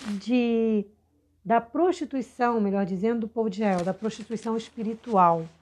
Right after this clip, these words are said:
Tanto que o título do texto é A Menina Torna-se Prostituta.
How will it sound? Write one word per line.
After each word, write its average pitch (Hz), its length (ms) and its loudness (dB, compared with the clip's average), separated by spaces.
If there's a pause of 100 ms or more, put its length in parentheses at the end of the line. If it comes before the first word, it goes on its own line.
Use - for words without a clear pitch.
(640)
Tanto 226 220 -2
que - 120 -4
o 247 60 0
título 254 360 -2
do 226 100 0
texto 247 440 0
é 190 80 4
A 185 80 2
Menina 208 420 2
Torna-se 226 520 -2
Prostituta. 208 1000 -8